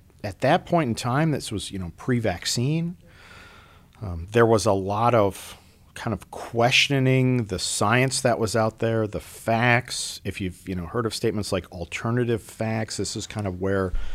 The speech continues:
some of those events had started to pop up, and trying to make sure that, uh, we as, as both wing and installation leadership were able to present the facts as we best understood them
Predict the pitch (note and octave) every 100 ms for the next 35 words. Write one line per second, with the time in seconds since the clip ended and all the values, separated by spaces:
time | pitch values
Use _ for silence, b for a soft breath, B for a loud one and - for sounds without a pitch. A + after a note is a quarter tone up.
0 | B B - B2+ A#2+ F2+ G2+ A#2 A2 F2+
1 | F#2+ G#2 - F#2+ E2+ - G2 G#2 F#2 -
2 | - G2 - F#2+ G2+ - B B B B
3 | B F#2+ F#2 - A#2 G#2+ G#2 G2+ - G#2
4 | G2 F#2 F2 - - - - E2+ - -
5 | - - - - - G#2+ G2 B2+ D3 C3
6 | G2+ F#2 - - G2 F2 G#2+ G2+ G2+ A#2
7 | B2+ G2+ G#2 - F#2+ G#2+ G2+ F2+ G2 A#2
8 | - G2 - F2+ - G#2 G#2+ A2 - G2+
9 | F#2+ F2 B B B B B - A2+ G2
10 | A2+ A#2 - G2+ G2 - - - B2 B2+
11 | C#3+ - - - - G2+ G2+ G#2 G2 G2+
12 | - G#2 F#2 - - C3 B2+ D3 D#3+ D#3+